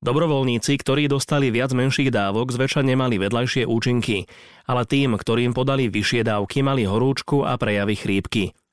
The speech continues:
V druhej fáze podajú novú vakcínu stovkám ľudí a v tretej fáze desaťtisícom. Tá by sa mala začať v júli. Výsledky doterajšej štúdie však ešte neprešli náročným recenzovaním. Firma Moderna je podľa Svetovej zdravotníckej organizácie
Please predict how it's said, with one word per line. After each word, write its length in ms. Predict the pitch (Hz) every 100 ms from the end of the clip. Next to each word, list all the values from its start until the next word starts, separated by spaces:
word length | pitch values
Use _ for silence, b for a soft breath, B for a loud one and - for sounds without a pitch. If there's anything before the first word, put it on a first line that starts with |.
| -
V 80 | 117
druhej 320 | 127 131 127
fáze 320 | 127 135 143 135
podajú 320 | 131 135 135
novú 240 | 127 123
vakcínu 480 | 120 117 - 131 117
stovkám 480 | - 104 104 113 117
ľudí 320 | 123 131 147
a 160 | - 123
v 80 | -
tretej 400 | 127 127 135 120
fáze 400 | 113 120 123 120
desaťtisícom. 1040 | 113 113 123 - 110 95 85 98 90 82
Tá 160 | 107 117
by 160 | 127
sa 160 | - 123
mala 160 | 117
začať 320 | 110 110 113 104
v 160 | 104
júli. 240 | 104 101 87 b b b 127
Výsledky 480 | 139 175 170 147
doterajšej 480 | 135 139 143 147 143
štúdie 400 | - 139 143 139
však 240 | 127 139 135
ešte 160 | -
neprešli 560 | 131 123 131 131 123 98
náročným 420 | 101 117 - 127
recenzovaním. 800 | 120 110 123 110 104 98 92 87 b b b b
Firma 320 | 139 143 139
Moderna 400 | 120 131 131 131
je 80 | 123
podľa 320 | 120 123 120
Svetovej 400 | - 113 120 117
zdravotníckej 640 | 110 110 110 117 110 - 101
organizácie 800 | 120 123 127 120 117 110 131